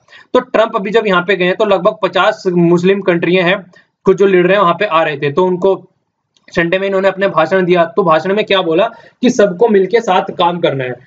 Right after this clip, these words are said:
ठीक है, इस्लाम कोई terrorism नहीं फैलाता है, जो terrorist activity है वो एक अलग तरीके की एक्टिविटी है और उनको सबको मिलके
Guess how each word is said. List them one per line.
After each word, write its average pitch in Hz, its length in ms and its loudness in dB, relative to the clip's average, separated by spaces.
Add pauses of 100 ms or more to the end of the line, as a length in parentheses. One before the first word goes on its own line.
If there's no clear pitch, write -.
(160)
ठीक 196 120 2
है, 233 160 0 (960)
इस्लाम 208 400 2
कोई 220 180 2
terrorism 190 400 -2
नहीं 202 200 -2
फैलाता 170 380 0
है, 262 180 -2 (240)
जो 196 100 2
terrorist 185 460 0
activity 180 440 2
है 226 100 2 (200)
वो 180 120 4
एक 202 120 0
अलग 175 220 -2
तरीके 175 240 0
की 185 80 0
एक्टिविटी 175 440 0
है 214 100 2 (280)
और 190 80 2
उनको 196 200 0
सबको 196 300 0
मिलके 185 320 0